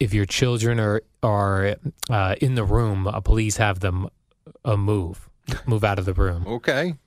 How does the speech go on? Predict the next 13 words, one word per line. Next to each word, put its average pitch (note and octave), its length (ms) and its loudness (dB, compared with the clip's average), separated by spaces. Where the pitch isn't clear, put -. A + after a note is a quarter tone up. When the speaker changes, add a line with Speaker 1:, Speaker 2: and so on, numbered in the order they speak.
Speaker 1:
A D#3 100 4
guy D#3+ 340 2
who D#3+ 160 -2
played D3 320 2
Santa, C#3 560 0
who B2+ 120 2
was, A#2 240 0
like, A2 220 2
ninety A#2+ 340 2
years A2+ 240 2
old, G2+ 220 0
passed F#2 360 -2
away. F#2+ 260 -6